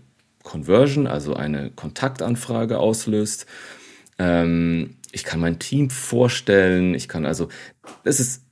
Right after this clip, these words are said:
meine Visitenkarte im Internet, da sollte sozusagen alles drauf sein. Ähm, genau, die Landingpage hingegen ist eine viel, viel schmalere, ähm, gezieltere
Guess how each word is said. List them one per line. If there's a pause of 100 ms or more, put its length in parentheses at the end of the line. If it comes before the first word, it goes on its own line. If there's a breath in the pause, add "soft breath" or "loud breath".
(340)
meine
Visitenkarte
im
Internet,
da
sollte
sozusagen
alles
drauf
sein.
Ähm, (880)
genau,
die
Landingpage
hingegen
ist (340 loud breath)
eine
viel,
viel
schmalere, (720 soft breath)
ähm,
gezieltere